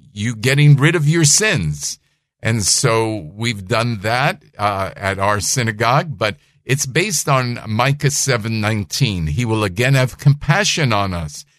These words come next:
and will subdue our iniquities. You will cast all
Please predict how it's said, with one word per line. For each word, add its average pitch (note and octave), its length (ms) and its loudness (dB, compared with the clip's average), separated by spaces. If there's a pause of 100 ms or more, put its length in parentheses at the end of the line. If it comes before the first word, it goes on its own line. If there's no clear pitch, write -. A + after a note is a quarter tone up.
(140)
and A#2+ 220 0
will A#2+ 100 0
subdue A2+ 720 2
our A#2+ 240 2
iniquities. F#2 760 -6
You A#2 200 2
will D3 140 4
cast C3 360 0
all C3 460 0